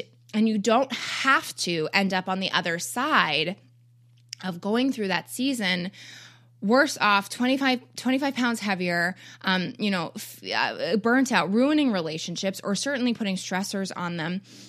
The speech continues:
and, and overall just, like, really feeling unsupported in your life. You can have both. And that is why I do the work I do, because I so have,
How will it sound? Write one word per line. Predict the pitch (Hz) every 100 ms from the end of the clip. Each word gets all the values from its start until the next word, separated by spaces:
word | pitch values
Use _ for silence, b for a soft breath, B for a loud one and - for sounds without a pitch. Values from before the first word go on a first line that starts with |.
| B
and, | 220 214 208 -
and | 220 208 -
overall | 247 269 254 247 240 190
just, | 190 202
like, | 202 185
really | 165 226 254
feeling | 240 - 208 190 175 - -
unsupported | 180 180 196 - 226 240 147 -
in | 135
your | 117 73
life. | 67 50 - - B B B B B B _ -
You | 254
can | 269 - 254 254 294
have | 254 - 202 214 180
both. | 190 139 - 214 - - - b b -
And | 214 202 202 - _ _ _ - 190 -
that | 220 262 -
is | 240 202
why | 185 160 151 151 240
I | 185 208
do | 180 202
the | 190
work | 160 - 170
I | 165
do, | 160 135 78 226 - B -
because | 208 - 214 196 -
I | 208
so | 190 - 214 226 269
have, | 240 214